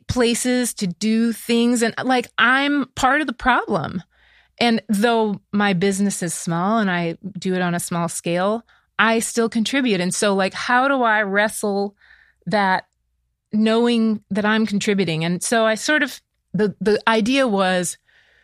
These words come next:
well, okay, if I expect a grand gesture out of others, then I better put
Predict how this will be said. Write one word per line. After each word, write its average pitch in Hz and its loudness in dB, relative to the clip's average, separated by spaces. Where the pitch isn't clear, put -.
well, 226 2
okay, 185 0
if 175 -2
I 247 2
expect 247 -2
a 226 0
grand 196 2
gesture 165 0
out 170 0
of 160 -6
others, 165 -2
then 165 -2
I 175 0
better 175 -2
put 185 -2